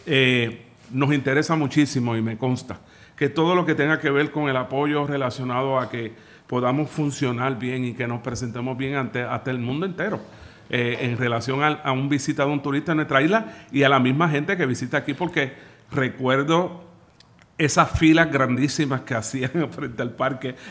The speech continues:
que uno entraba por ahí y uno decía, eh, "¿Qué pasa aquí?". Era que todo el mundo estaba esperando y se pernoctaba desde el día antes, porque todo el mundo quería ir a las cavernas,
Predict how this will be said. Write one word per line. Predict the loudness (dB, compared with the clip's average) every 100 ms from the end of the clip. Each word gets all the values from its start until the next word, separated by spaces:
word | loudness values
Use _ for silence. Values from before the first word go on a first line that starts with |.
| -8
que | -2
uno | 2 2
entraba | 2 2 2
por | 2
ahí | 2
y | 2
uno | 2 0
decía, | 0 2 2 0 -14 -12 -4
eh, | -2 -2
"¿Qué | -2
pasa | 2 4 4
aquí?". | 4 4 4
Era | 4
que | 0
todo | 0 0
el |
mundo | 0 0
estaba | 2 2
esperando | 2 -2 0 0 0 -2 -4 -18 -8
y | -4
se | -2 0
pernoctaba | 0 0 -2 2 4 6
desde | 4 0
el |
día | 0 4 6
antes, | 6 4 -2 -4 -10 -20 -6
porque | -4 -2
todo | -2 0
el |
mundo | 0 0
quería | 0 2 2 2
ir | 2 2
a |
las | 2 0
cavernas, | -2 -2 0 0 -2